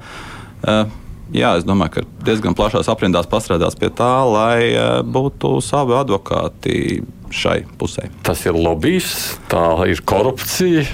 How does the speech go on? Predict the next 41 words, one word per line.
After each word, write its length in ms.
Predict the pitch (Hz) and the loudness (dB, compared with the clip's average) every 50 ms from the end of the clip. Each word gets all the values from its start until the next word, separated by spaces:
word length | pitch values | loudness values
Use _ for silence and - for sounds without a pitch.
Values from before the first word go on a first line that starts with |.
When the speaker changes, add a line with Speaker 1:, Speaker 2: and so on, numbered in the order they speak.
| - - - | -8 -8 -2
Speaker 2:
kā 180 | - 120 113 113 | 0 2 2 2
te 160 | 113 - 131 | 0 -2 -2
daži 380 | 120 131 135 135 123 123 131 131 135 143 | 0 2 2 2 2 2 2 2 2 2
izsaka 480 | - - - - - - - - - | 0 0 -2 -6 -6 -4 -2 0 2
Speaker 1:
Jā, 220 | - - 131 131 127 | 2 4 4 4 4
mēs 140 | 120 110 - | 4 4 4
Speaker 2:
aizdomas. 60 | 131 131 | 2 2
Speaker 1:
varam 160 | 104 98 - | 2 0 0
turpināt, 460 | - 117 110 107 - 98 90 87 85 | 0 0 -2 0 0 0 0 2 2
domāju, 260 | 90 90 90 87 85 - | 2 2 2 2 0 0
saukt 280 | - 98 92 78 - - | 0 0 0 -2 -2 -2
šos 180 | 82 82 - | -2 -2 0
terminus. 520 | - 104 98 101 104 95 85 85 82 - - - - - - | 0 0 2 2 2 2 2 2 0 -2 -4 -6 -6 -2 0
Speaker 2:
Jā. 300 | 87 87 87 87 90 87 | 0 2 2 2 2 2
Speaker 1:
Tas 180 | 90 107 107 - | 2 2 2 0
ir 100 | 98 85 | 0 2
ļoti 300 | 95 104 101 92 - 104 104 | 2 2 2 2 2 0 0
aktīvs 360 | - - - 98 90 85 - | 0 0 0 -2 0 0 2
lobijs, 340 | 104 98 98 90 92 87 85 | 0 0 2 2 0 -2 -2
tas 220 | - - - - - - | -4 -6 -6 -6 -4 -2
ir, 140 | 90 90 90 - | -2 -2 -2 0
tā 180 | - 90 87 90 90 95 | 0 0 0 2 2 2
ir 160 | 127 123 107 | 2 2 0
korupcija, 720 | - - 120 117 113 - - - - - 101 98 95 92 90 | 0 2 2 2 2 -2 -4 -6 -2 0 2 2 2 2 2
un 160 | 90 92 92 92 92 | 2 2 2 2 2
mēs 240 | 95 87 90 - | 0 0 0 0
redzam 240 | 104 101 - - - | 0 0 2 0 0
šos 160 | - - 85 | 0 -2 -4
korupcijas 400 | - - 101 - - - - - | -2 -2 -2 -2 -2 -4 -4 -2
gadījumus, 360 | - - 90 87 85 87 - - | 0 0 0 0 0 -2 -4 -6
kas 100 | - - - | -6 -6 -6
ik 100 | - - | -4 0
pa 140 | - 87 90 | 0 0 0
laikam 180 | 90 - 87 92 | 0 0 0 0
uzpeld. 380 | 101 - - - 85 80 73 - | 0 0 0 0 0 0 -2 -4
Mēs 120 | - - | -4 -4
redzam 240 | - - - - - 50 | -2 -2 0 0 0 0
viņus 160 | 87 - - - - - - - - - - | -2 -2 -4 -8 -10 -10 -10 -10 -12 -10 -4
Starptautiskā 400 | - 95 82 87 85 - - 87 | -2 0 2 2 0 0 0 0
futbola 360 | - 127 127 127 110 98 - | 0 0 2 4 2 4 4
federācijā, 600 | 123 120 120 107 104 101 98 - - 98 98 95 | 4 2 4 2 2 2 0 0 0 2 2 4